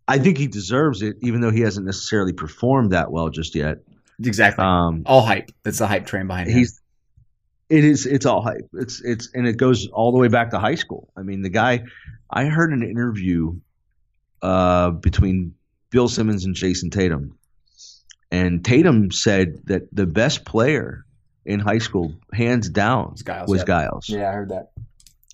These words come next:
Speaker 1: Um, that surprised me. I knew he was good, but I didn't realize that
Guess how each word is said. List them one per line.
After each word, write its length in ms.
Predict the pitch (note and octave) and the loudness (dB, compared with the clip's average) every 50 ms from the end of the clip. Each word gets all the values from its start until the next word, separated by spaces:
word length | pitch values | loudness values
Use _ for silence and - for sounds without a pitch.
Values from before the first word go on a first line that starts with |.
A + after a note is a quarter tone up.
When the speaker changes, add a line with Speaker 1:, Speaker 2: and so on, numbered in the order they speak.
| - _ _ _ - G#2 | -20 _ _ _ -4 -2
Speaker 1:
Um, 400 | G#2 G2 F#2 F2+ F2 E2+ F2 F2 F2 | 0 0 2 0 -2 -4 -4 -2 0
that 180 | G#2+ C#3 - | 0 0 0
surprised 500 | - F#3 - - D#3+ D3+ F3 E3 C3+ - - | -2 -2 0 2 2 2 2 0 -2 -6 -12
me. 80 | - - _ _ _ _ _ _ _ - | -14 -16 _ _ _ _ _ _ _ -4
I 120 | - A#2 | -2 0
knew 180 | B2+ D3+ F#3 F#3+ | 2 4 4 6
he 100 | D#3+ C#3+ | 6 4
was 180 | A#2 G#2+ F#2+ - | 2 2 -2 -2
good, 460 | - D3+ E3+ E3 A#2 F2+ D#2 D2+ - | 0 2 2 4 2 0 -2 -4 -6
but 120 | - G2 | -4 0
I 80 | G#2 A#2+ | 0 0
didn't 180 | B2+ A#2 G#2+ | 0 0 0
realize 380 | G#2+ G#2+ G#2+ G2 F#2+ F2 E2+ E2+ | 0 0 2 2 0 0 -2 -4
that 120 | D#2 C#2+ | -8 -10